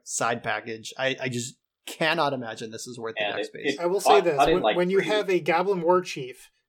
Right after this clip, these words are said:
Speaker 3: Fissure Wizard becomes a legacy competitive, I won't even say competitive,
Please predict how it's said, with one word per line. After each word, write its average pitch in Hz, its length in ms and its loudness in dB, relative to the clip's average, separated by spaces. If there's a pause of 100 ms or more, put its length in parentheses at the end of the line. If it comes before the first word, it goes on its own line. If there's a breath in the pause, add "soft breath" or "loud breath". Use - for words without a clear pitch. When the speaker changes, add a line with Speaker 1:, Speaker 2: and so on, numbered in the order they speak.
(120)
Speaker 3:
Fissure 180 240 6
Wizard 170 460 4
becomes 151 340 -6
a 151 80 0
legacy 156 720 -2 (240 soft breath)
competitive, 165 640 -2
I 175 40 4
won't 175 140 2
even 151 100 -4
say 143 140 -6
competitive, 135 540 -8